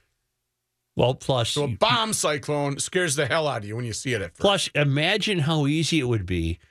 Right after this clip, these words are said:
Speaker 1: to terrify the people of the state of Oregon, where they don't even know how to pump their own gas and are terrified to do so.
Speaker 2: Okay.
Speaker 1: All right.
Speaker 2: Good point.
Speaker 1: I don't wanna talk about the bomb cyclone.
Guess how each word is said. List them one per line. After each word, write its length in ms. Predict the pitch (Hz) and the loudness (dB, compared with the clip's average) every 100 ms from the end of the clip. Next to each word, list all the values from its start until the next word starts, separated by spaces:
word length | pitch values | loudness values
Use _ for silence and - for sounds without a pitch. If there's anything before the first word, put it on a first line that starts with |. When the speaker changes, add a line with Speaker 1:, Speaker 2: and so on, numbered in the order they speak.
| _ _ _ _ | _ _ _ _
Speaker 1:
to 80 | 120 | -6
terrify 720 | - - 156 160 - 131 131 | -2 2 2 0 0 0 0
the 120 | 120 92 | 0 -4
people 540 | - 139 135 120 113 | -2 -2 2 0 2
of 240 | 101 90 | 0 -2
the 80 | 107 | -4
state 360 | - - 107 104 | -4 0 0 2
of 120 | 92 | -2
Oregon, 580 | 104 123 110 78 78 80 _ _ _ _ _ | 0 2 0 -4 -12 -16 _ _ _ _ _
where 180 | 104 113 | 0 2
they 120 | 113 | 2
don't 260 | 113 117 | 2 2
even 320 | 117 98 104 - _ _ - | 0 0 -2 -6 _ _ -2
know 200 | 110 104 | 0 2
how 120 | 110 | 2
to 100 | 98 | 0
pump 320 | - 113 98 | 0 -2 0
their 180 | 104 95 | 0 0
own 120 | 95 92 | 0 2
gas 480 | 107 110 98 - | 2 2 0 -2
and 120 | 107 98 | 0 0
are 120 | 92 | 0
terrified 560 | - 98 90 101 98 | 0 0 0 0 0
to 80 | 90 | 0
do 200 | 90 147 | 0 0
so. 200 | 160 - | 0 -6
Speaker 2:
Okay. 340 | 95 104 104 165 _ _ 101 | -6 -4 -4 -6 _ _ -10
Speaker 1:
All 60 | |
right. 120 | - - - | -10 -10 -8
Speaker 2:
Good 140 | 92 | -4
point. 260 | 104 110 - - | -2 -2 0 2
Speaker 1:
I 80 | |
don't 140 | 113 107 | 2 2
wanna 180 | 98 90 | 2 0
talk 260 | 85 78 | 0 0
about 240 | 76 80 - | -2 -4 -4
the 60 | |
bomb 320 | 85 80 76 | -2 -2 -2
cyclone. 520 | 71 69 - 69 71 | -4 -6 -8 -8 -10